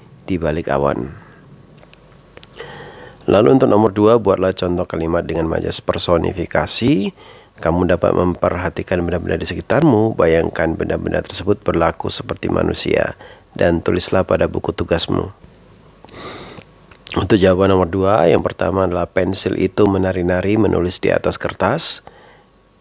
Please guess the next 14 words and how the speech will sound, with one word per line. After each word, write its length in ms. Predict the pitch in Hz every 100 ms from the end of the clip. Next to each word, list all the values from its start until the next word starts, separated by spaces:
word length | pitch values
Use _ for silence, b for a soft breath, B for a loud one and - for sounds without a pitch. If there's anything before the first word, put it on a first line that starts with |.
| _ _ _ _ _ -
Kalimat 400 | - 90 98 95
personifikasi 720 | - - 90 - 92 - 90
yang 80 | 87
kedua 320 | 82 92 90
adalah 240 | 85 87 -
angin 400 | 101 110 117 107
meniup 320 | 92 92 -
daun-daun 480 | 87 90 87 87 87
yang 240 | 85 80
berserakan 560 | 90 - 82 85 87 82
di 80 |
teras. 480 | - - 131 147 - B B B B B -
Dan 240 | 82 82
kalimat 480 | - 85 85 95